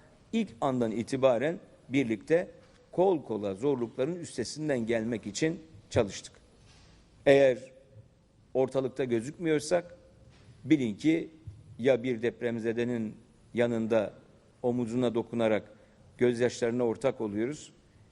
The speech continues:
ya da bir zelzeleyle beraber birlikte eşyalarımızı çıkarmaya gayret ediyoruz. Eğer yoksak bilin ki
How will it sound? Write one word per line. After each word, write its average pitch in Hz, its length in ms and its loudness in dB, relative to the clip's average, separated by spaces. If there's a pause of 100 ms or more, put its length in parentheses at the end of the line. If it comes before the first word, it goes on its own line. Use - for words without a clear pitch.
(140)
ya 135 140 2
da 120 160 2
bir 135 120 -2
zelzeleyle 110 840 0
beraber 110 540 0 (440)
birlikte 123 800 2 (520)
eşyalarımızı 113 840 -2
çıkarmaya 143 960 -2 (480)
gayret 117 400 2
ediyoruz. 156 540 -4 (380)
Eğer 139 320 4 (200)
yoksak 135 560 -2
bilin 131 240 -2
ki 165 320 -2